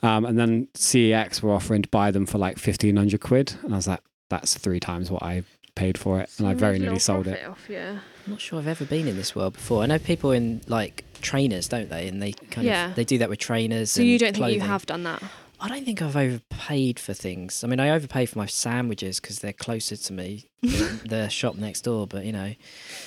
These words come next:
Speaker 3: other than that, no.
Speaker 2: Okay.
Speaker 1: I've done it with trainers. I bought a pair of Adidas Pharrells
Speaker 3: Did you?
Speaker 1: for about a hundred and eighty quid.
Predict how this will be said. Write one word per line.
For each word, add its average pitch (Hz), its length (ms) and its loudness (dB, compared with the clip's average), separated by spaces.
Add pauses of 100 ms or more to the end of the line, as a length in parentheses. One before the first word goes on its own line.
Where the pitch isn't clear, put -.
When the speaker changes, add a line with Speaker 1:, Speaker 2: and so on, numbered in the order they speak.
(220)
Speaker 3:
other 120 100 -2
than 104 120 -6
that, 110 260 -4
no. 127 280 -4 (840)
Speaker 2:
Okay. 220 380 -4 (100)
Speaker 1:
I've - 140 2
done 165 140 4
it - 20 6
with 110 120 4
trainers. 110 540 2
I 117 60 2
bought 120 220 2
a 110 60 0
pair 110 240 2 (300)
of 104 340 2 (100)
Adidas 104 420 2
Pharrells 101 580 2 (340)
Speaker 3:
Did 147 180 -4
you? 104 240 -6
Speaker 1:
for - 140 0
about 95 140 2
a - 20 -6
hundred 98 260 0
and 95 220 0
eighty 98 240 -4
quid. 95 340 -2